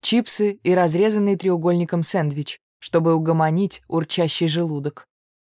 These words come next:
Когда я протягиваю красивой темнокожей продавщице купюру, она переворачивает ее и, покачав головой, возвращает с виноватой улыбкой.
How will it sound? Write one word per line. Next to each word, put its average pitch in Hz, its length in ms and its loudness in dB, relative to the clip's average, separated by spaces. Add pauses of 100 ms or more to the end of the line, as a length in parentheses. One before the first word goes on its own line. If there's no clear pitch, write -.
(320)
Когда 160 280 2
я 165 160 2
протягиваю 151 720 0
красивой 160 500 -2
темнокожей 156 600 -2
продавщице 156 640 -4
купюру, 196 540 -4 (340)
она 151 260 0
переворачивает 151 920 0
ее 208 380 -6 (120)
и, 170 80 -2
покачав 170 600 -2
головой, 160 600 -2 (260)
возвращает 175 800 -4
с - 100 -6
виноватой 156 580 -4
улыбкой. 147 600 -10